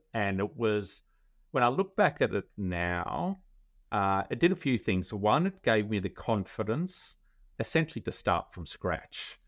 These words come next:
And the second thing it gave me is it did, it, it, it did feel like,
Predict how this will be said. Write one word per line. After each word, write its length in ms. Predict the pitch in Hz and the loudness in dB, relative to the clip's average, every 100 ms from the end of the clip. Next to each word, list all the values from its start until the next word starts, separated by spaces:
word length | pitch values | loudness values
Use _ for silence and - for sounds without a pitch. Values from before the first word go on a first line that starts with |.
| - - - | -20 -20 -2
And 240 | 127 127 123 | 0 2 2
the 80 | |
second 640 | 117 - - 151 160 156 117 | -2 -2 0 2 2 0 -4
thing 640 | - 82 73 - 123 - _ | -6 -6 -6 -10 -16 -16 _
it 220 | 107 - | -8 -6
gave 380 | - 90 90 85 | -2 0 0 0
me 340 | 85 78 - - - | -4 -4 -4 -10 -6
is 200 | 113 95 | -2 0
it 200 | 104 - | 0 0
did, 180 | 151 151 | 0 0
it, 300 | 123 110 113 - _ _ | -4 -4 -4 -8 _ _
it, 80 | - | -6
it 280 | - 120 _ | -6 -6 _
did 240 | 156 165 - | 0 0 -2
feel 440 | _ 131 139 147 | _ 0 2 2
like, 600 | 120 92 80 76 50 - | 4 2 2 -2 -8 -10